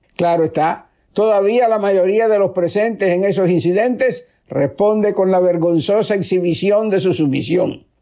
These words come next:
Pero sabemos que esto es parte de un proceso de maduración de la conciencia ciudadana que no ocurre de la noche a la mañana, sino que va madurando poco a poco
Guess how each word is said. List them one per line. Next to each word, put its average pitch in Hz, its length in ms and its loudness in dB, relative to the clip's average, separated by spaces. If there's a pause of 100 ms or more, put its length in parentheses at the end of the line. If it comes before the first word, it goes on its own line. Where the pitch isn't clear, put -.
(220)
Pero 226 220 0
sabemos 233 520 0
que 214 120 -2
esto 208 180 0
es 180 60 -2
parte 190 400 -2
de 180 100 2
un 185 120 0
proceso 185 460 0
de 180 100 2
maduración 170 640 0
de 185 80 0
la 170 160 0
conciencia 170 560 0
ciudadana 175 680 -2 (260)
que 180 180 2
no 202 240 2
ocurre 202 440 2
de 190 100 2
la 175 140 2
noche 180 300 0
a 165 40 2
la 165 100 2
mañana, 185 640 0 (140)
sino 151 400 0
que 170 120 0
va 170 180 2
madurando 180 680 0
poco 196 240 0
a 196 80 -4
poco 208 480 -2